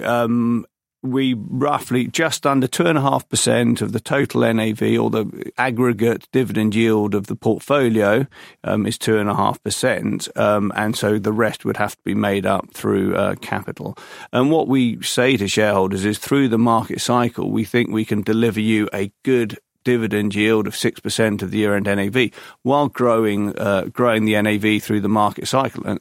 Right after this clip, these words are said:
and that, and we have achieved better than that over the market cycle thus far.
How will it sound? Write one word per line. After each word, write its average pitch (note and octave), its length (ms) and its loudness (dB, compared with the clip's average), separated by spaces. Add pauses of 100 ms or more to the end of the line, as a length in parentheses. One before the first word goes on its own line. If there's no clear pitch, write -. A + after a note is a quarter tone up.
and A2+ 220 0
that, A2+ 120 -2
and A2 160 2
we A2 100 0
have G#2 180 0
achieved G2+ 560 -2 (160)
better G2+ 260 -2
than F#2 220 -2
that F2+ 260 -2
over G2 220 -2
the F#2+ 40 2
market G2 380 0
cycle F#2 380 -2
thus - 260 -4
far. - 320 -2